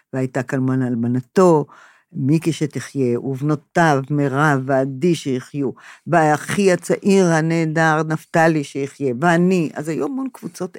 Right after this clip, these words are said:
אבל. ופת-, היה איש אחד שבא כל יום, כל יום, כל יום, ואמרתי לו, "סליחה, למי אתה בא?" אז הוא אמר,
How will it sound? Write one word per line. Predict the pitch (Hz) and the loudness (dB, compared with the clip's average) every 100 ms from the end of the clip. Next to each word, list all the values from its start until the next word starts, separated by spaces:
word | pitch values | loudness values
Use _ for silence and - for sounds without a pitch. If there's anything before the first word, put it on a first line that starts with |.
| - | -12
אבל. | 127 113 - _ _ _ _ _ - _ _ _ - | -8 -8 -10 _ _ _ _ _ -20 _ _ _ -12
ופת-, | 127 156 156 196 - | -6 -6 -6 -14 -8
היה | 330 415 370 | -8 -6 -8
איש | - | -8
אחד | 320 247 | -10 -10
שבא | 233 180 170 - | -8 -8 -8 -10
כל | - 143 147 | -6 -4 -2
יום, | 123 120 127 - | -4 -6 -6 -10
כל | - 131 131 | -8 -4 -4
יום, | 127 120 127 | -4 -6 -10
כל | - 110 | -12 -10
יום, | 107 92 104 117 | -10 -12 -12 -10
ואמרתי | 127 175 175 | -10 -10 -10
לו, | 202 - _ _ _ _ _ - | -10 -12 _ _ _ _ _ -20
"סליחה, | - 135 214 214 _ _ _ _ _ _ _ _ _ - | -12 -8 -6 -8 _ _ _ _ _ _ _ _ _ -10
למי | 117 131 160 277 | -6 -4 -4 -4
אתה | 311 196 | -6 -6
בא?" | 131 110 127 - _ _ _ _ _ | -4 -4 -4 -8 _ _ _ _ _
אז | - 135 | -12 -6
הוא | 170 | -6
אמר, | 170 | -6